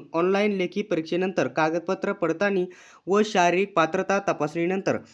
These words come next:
पात्र उमेदवारांची धाव चाचणी मंगळवार, मंगळवार दिनांक किती बघू शकता, वीस फेब्रुवारी ते रविवार दिनांक एकोणतीस फेब्रुवारी, म्हणजे वीस फेब्रुवारी, वीस फेब्रुवारी ते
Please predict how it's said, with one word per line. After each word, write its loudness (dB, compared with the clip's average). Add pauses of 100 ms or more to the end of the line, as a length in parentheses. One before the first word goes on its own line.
(360)
पात्र 6
उमेदवारांची 4
धाव 0
चाचणी 2 (140)
मंगळवार, 4
मंगळवार 0
दिनांक -2
किती -4
बघू -2
शकता, -8 (420)
वीस 0 (160)
फेब्रुवारी 2
ते 4 (160)
रविवार 0
दिनांक -2 (160)
एकोणतीस -2
फेब्रुवारी, 0
म्हणजे 0
वीस -4
फेब्रुवारी, 0 (440)
वीस -2
फेब्रुवारी 2
ते -2